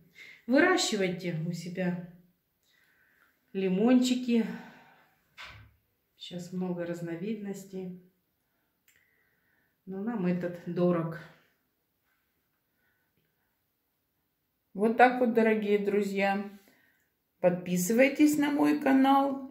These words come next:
Speaker 2: и я вам буду много очень рассказывать о жизни тружеников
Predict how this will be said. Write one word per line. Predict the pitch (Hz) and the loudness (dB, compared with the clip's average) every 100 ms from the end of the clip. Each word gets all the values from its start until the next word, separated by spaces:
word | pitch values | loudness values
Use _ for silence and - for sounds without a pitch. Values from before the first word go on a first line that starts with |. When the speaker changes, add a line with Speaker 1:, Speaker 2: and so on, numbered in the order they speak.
| - | -8
Speaker 2:
и | 202 | 0
я | 196 190 | 2 4
вам | 185 190 | 2 0
буду | 190 185 190 185 - - _ _ _ _ _ - | -2 0 -2 -4 -14 -20 _ _ _ _ _ -4
много | 180 180 214 277 226 | 2 6 8 8 8
очень | 208 202 208 190 | 8 6 0 0
рассказывать | 185 185 - 214 247 240 240 233 - - _ _ _ _ - | 2 0 2 2 2 0 -2 -4 -8 -16 _ _ _ _ -4
о | 175 208 226 233 | 2 8 8 8
жизни | 190 196 214 240 233 233 233 226 226 - | 4 0 2 2 6 8 8 8 4 -2
тружеников | 190 180 180 196 220 220 214 214 214 | -2 0 0 0 0 0 0 0 0